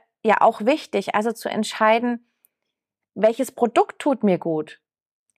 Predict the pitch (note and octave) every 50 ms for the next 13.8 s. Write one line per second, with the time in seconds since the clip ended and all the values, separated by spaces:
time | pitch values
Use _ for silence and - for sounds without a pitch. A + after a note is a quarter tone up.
0 | _ - - G#3+ A#3 - C4 A#3 - - A#3 A3 A3+ G#3+ A3 - - - C4+ D4
1 | E4+ E4 - C4 A#3 A3+ - - - A#3+ A3+ A#3 G#3+ G3+ F3+ E3+ - D#3+ D#3 D#3+
2 | E3+ F3 G3+ A#3+ C4+ - D4 C#4+ - A#3 A3 - - C4+ E4+ B4 C5+ A#4 D4 A3
3 | F#3 E3 E3 E3 - - F#3+ F3 - - E3 D#3 D3 - - C#3+ C#3+ C#3+ C#3+ -
4 | - _ _ - - - - G#3 G#3+ G#3+ - - C#4 - - A#3 A3 A3+ G#3+ -
5 | - D#4+ - D#4+ C4 - - E4 G#4 G#4 - - C#4+ A3+ G#3 G3+ F#3 G3 F#3 F3+
6 | F#3 F#3+ F#3+ F#3+ G3 F3+ - - - F3+ F3 F#3 - G#3 G3+ F#3+ F#3 F3 F3+ G3+
7 | A3+ A3+ A3 G3+ - G3+ F3+ F#3 F3 G3 A#3+ C#4+ D4+ B3 G3+ F3+ F#3 A3 C#4+ G#4
8 | - _ _ _ _ _ _ _ _ _ _ _ _ _ _ _ _ - - G#3
9 | - A#3 A3+ A3 A3 A3 A#3+ A#3 A3+ C4+ C#4+ - F#4 - - - A#3+ B3+ D4 F4
10 | F4 - - - - G#3 B3 D#4 F#4 A4+ - - - A#3+ A3 G3 F#3 - - G3+
11 | F#3 - - F#3+ G3+ G#3 G#3+ A3 A#3 E4 F4 - D#4+ C4 A#3+ B3 C4+ - C#4 A#3+
12 | - G#3+ G#3 A#3 C4 D4 D4 C#4 A#3 G#3 G#3 G#3+ G#3+ G#3+ A3 A3 G#3+ A3 A#3+ C4+
13 | C#4+ C#4 C4+ - - C#4 C4+ - A#3+ A#3 A#3 - E4 F#4 F#4 -